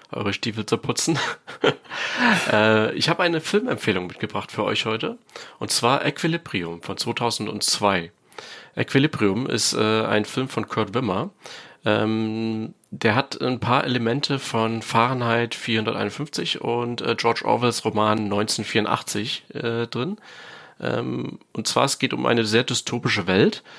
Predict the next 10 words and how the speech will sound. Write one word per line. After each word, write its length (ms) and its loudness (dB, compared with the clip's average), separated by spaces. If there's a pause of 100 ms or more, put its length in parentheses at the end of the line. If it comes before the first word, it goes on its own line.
(380)
in 220 2
der 240 6
es 220 2
praktisch 420 -6
verboten 520 0
ist, 180 -2
Gefühle 460 -2
zu 220 -2
haben. 320 -4 (640)
Ähm, 540 0